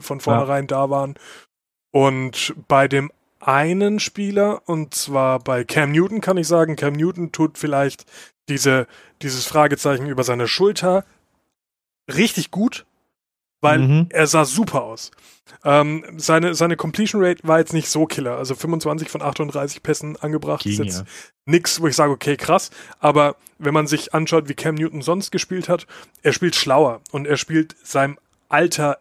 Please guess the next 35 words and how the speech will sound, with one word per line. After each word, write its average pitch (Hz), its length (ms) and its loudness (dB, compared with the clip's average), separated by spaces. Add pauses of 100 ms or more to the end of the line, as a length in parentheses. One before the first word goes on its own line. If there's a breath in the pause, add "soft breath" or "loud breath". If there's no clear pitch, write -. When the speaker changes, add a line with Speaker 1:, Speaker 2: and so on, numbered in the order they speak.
Speaker 1:
eher 131 320 0
angemessen, 120 520 -6
sag 113 180 -4
ich 107 120 -20
mal. 113 200 -14 (140)
Speaker 2:
Ja. 120 300 -6 (120)
Speaker 1:
Da 123 140 2
waren 139 180 2
viele 214 380 2
Situationen 180 580 0
dabei, 165 420 2
wo 147 160 -4
Cam 151 280 -4
früher 165 380 2
auf 139 160 -2
jeden 170 200 2
Fall 156 200 -2
gelaufen 147 460 2
wär, 143 200 2 (420 loud breath)
ähm, 135 420 2
wo 139 160 4
er 143 40 4
sich's 127 180 -6
diesmal 180 280 0
verkniffen 185 460 -2
hat 185 180 2
und 160 80 -4
dann 190 160 2
vielleicht 190 280 -2
sogar 170 180 0
noch 170 120 -2
einen 165 140 -6
Pass 170 240 -2
angebracht 147 500 -4
hat. - 140 -16